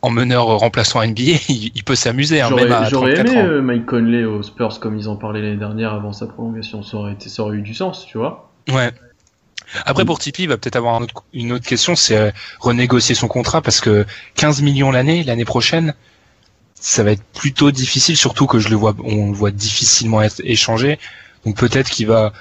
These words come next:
Speaker 1: renégocier pour étaler le montant sur plusieurs années, ça pourrait être plutôt logique,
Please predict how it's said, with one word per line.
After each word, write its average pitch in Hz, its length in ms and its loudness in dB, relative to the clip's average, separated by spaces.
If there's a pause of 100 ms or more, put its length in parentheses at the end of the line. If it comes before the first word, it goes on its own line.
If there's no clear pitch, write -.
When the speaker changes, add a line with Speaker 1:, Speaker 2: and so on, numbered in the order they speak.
(140)
Speaker 1:
renégocier 117 680 2
pour 113 180 2
étaler 110 340 2
le 110 60 -2
montant 110 340 -2
sur 104 200 -2
plusieurs 107 420 0
années, 117 220 0
ça 110 160 -2
pourrait 101 220 0
être 95 100 -10
plutôt - 420 0
logique, 113 420 2